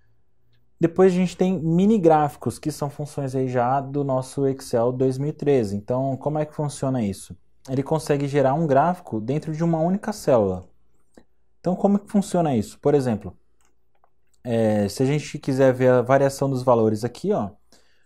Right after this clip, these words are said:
vamos criar um gráfico de coluna, e aí vamos colocar o gráfico, ele pergunta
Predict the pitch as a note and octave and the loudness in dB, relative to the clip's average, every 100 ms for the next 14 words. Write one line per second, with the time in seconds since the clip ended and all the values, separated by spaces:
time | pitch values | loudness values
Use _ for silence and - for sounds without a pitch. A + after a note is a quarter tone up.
0 | _ - D3 - D3+ D3 C#3+ C#3 C#3 D3 | _ -6 -6 -2 0 2 2 0 0 -6
1 | C3+ - E3 C3+ C#3+ D#3 - _ - _ | -6 -2 0 2 -2 -6 -12 _ -20 _
2 | _ _ B2 B2+ B2+ C3 C3+ C3+ C3 B2+ | _ _ 0 4 4 2 -2 0 0 2
3 | - B2 A#2+ A#2 B2 - A2+ A2+ A2 - | 0 0 2 0 0 -4 -4 -4 -6 -6
4 | A2+ G#2+ A2+ A2 A2+ | -4 -2 -2 -2 -4